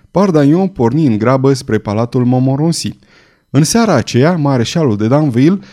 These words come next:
primi atâtea bilete câte porți avea Parisul. Toate conțineau aceleași vești în câteva cuvinte: „Nimic nou” sau „Mareșalul nu s-a prezentat pentru ieșire” sau „Persoanele în cauză n-au venit.”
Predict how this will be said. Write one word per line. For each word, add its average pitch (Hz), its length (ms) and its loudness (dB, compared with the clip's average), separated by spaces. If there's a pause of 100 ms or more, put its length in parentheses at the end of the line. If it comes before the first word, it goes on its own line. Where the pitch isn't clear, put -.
(200)
primi 165 440 2
atâtea 123 580 0
bilete 117 540 2
câte 175 280 -2
porți 127 360 0
avea 123 220 0
Parisul. 160 600 -4 (360)
Toate 240 300 -2
conțineau 143 640 0
aceleași 127 500 0
vești 160 300 -2
în 143 100 2
câteva 120 360 -4
cuvinte: 104 580 -4 (440)
„Nimic 151 360 -2
nou” 151 340 0
sau - 440 -4 (300)
„Mareșalul 170 800 2
nu 139 180 2
s-a 147 200 0
prezentat 110 600 -2
pentru 131 280 -2
ieșire” 147 460 0 (280)
sau 104 440 -2 (280)
„Persoanele 139 600 2
în 120 100 -2
cauză 180 560 0
n-au 147 260 2
venit.” 139 520 -2